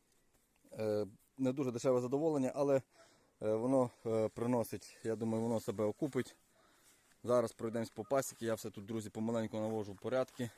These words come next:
все прибираю, все лишнє, то роботи, якби так, вистачає. Дай таке. То ось, е, друзі, зараз ще потім пройдусь,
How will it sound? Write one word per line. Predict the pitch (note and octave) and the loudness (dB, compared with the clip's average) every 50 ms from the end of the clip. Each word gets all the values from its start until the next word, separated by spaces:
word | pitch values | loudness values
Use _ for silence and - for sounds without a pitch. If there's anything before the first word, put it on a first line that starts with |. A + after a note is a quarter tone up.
| - _ _ - | -20 _ _ -14
все | - - A2 | -8 -8 -6
прибираю, | - - A2 G2 G2+ A2+ A#2+ C3 C3+ B2 A#2 | -6 -4 -6 -4 -4 -2 0 0 0 0 -2
все | - - B2 | -4 -6 -6
лишнє, | A#2 A#2 A#2+ A#2 - - A#2 A2 - - - - - - - - - _ - | -4 -4 -4 -6 -4 -6 -6 -6 -6 -10 -20 -20 -20 -20 -20 -20 -20 _ -6
то | - G#2+ | -4 -2
роботи, | A2 G#2 G#2+ A2+ A#2 A2 - A#2 G#2+ G2+ - - - | -2 -2 -2 -2 -4 -2 0 -2 -4 -4 -8 -16 -8
якби | - G#2+ G#2+ G2+ G2+ G2+ | -4 -4 -4 -2 -4 -8
так, | - - G#2+ G#2 - - - - - - _ _ _ _ _ - _ _ - - | -4 -2 -2 -2 -2 -6 -16 -20 -20 -20 _ _ _ _ _ -20 _ _ -20 -12
вистачає. | G#2 G#2 - - G#2 - - G#2 F#2 F2+ F2 F2+ - _ _ _ _ _ _ _ _ _ _ _ _ _ _ _ _ _ _ _ _ _ _ _ _ _ _ _ _ - | -12 -12 -10 -10 -12 -4 -2 -2 -2 -2 -4 -6 -10 _ _ _ _ _ _ _ _ _ _ _ _ _ _ _ _ _ _ _ _ _ _ _ _ _ _ _ _ -10
Дай | - G2+ A#2 B2 | -4 -2 -2 -2
таке. | A#2+ - A2+ - - G2+ G2 F#2 - - _ _ _ _ _ _ _ | -2 -4 -8 -8 -6 -8 -8 -8 -8 -14 _ _ _ _ _ _ _
То | - A2+ A2+ A2+ | -4 -2 -2 0
ось, | A2 G#2 - - - - | -2 -2 -4 -8 -14 -10
е, | - G2+ G2+ G2+ G2 | -6 -4 -4 -4 -4
друзі, | G2 G#2+ G#2+ G#2+ G2+ G2+ | -4 -4 -4 -4 -6 -2
зараз | G#2 A#2 A2+ G#2+ - | 0 0 0 0 0
ще | - A2 | -4 -10
потім | F#2+ - G#2+ - A2 G#2 - - - - - - - - _ _ | -6 -6 -6 -6 -6 -8 -8 -10 -18 -20 -20 -20 -20 -20 _ _
пройдусь, | - G#2+ A2 G#2+ A#2 A#2 A2+ - - - | -6 -6 -4 -4 -4 -6 -6 -6 -12 -18